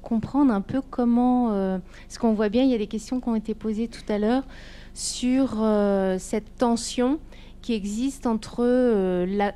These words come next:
les intervenants sociaux, l'accompagnement social, et, euh, l'accompagnement, en fait, aux compétences numériques,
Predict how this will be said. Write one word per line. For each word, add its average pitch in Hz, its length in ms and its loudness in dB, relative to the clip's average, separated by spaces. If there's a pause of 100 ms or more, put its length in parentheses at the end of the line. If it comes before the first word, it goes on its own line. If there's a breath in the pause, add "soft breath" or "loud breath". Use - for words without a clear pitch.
les 185 400 -6
intervenants 202 580 0
sociaux, 226 480 -4 (160)
l'accompagnement 185 600 -2
social, 214 540 -4 (760 loud breath)
et, 262 560 4
euh, 214 200 2
l'accompagnement, 220 1080 0
en 190 40 -2
fait, 233 440 -4
aux 202 120 0
compétences 196 640 -2
numériques, 190 600 -4